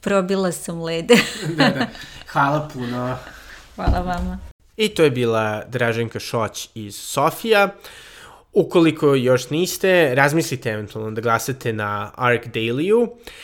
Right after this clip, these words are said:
Speaker 2: Draženki, hvala puno na, na zaista zanimljivom razgovoru. Zaista je meni bilo vrlo, e, lepo čuti kako su ona i suprug uspeli da se probiju verom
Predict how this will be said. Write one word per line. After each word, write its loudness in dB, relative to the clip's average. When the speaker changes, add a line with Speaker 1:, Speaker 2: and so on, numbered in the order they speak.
Speaker 2:
Draženki, 2
hvala 4
puno 4
na, -2
na -4
zaista 0
zanimljivom -2
razgovoru. 2
Zaista 0
je 0
meni -2
bilo -6
vrlo, -2
e, -2
lepo 2
čuti -4
kako 0
su -4
ona -2
i -4
suprug -8
uspeli -2
da -4
se -6
probiju -2
verom 0